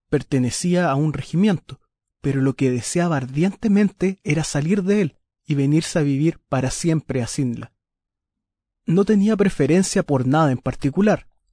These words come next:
aparte un buen caballo y una buena compañera, porque creía que era apto para todo, creencia que cuando está profundamente arraigada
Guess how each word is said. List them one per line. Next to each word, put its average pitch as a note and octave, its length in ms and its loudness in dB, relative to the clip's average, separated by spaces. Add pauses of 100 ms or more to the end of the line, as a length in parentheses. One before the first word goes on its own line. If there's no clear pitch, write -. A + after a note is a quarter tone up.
(240)
aparte C3 640 -2
un B2+ 220 -6
buen C3+ 140 2
caballo F#3+ 580 0
y E3 140 -6
una G3+ 180 4
buena F3+ 280 4
compañera, D#3 600 0 (380)
porque C#3 300 -2
creía C#3+ 340 2
que D3 140 2
era C3 180 4
apto C3+ 260 -2
para A#2 220 -4
todo, D3 320 -4 (540)
creencia C3+ 720 2
que C3 120 -4
cuando B2 300 0
está B2+ 300 -6
profundamente D3 840 0
arraigada C3 640 -2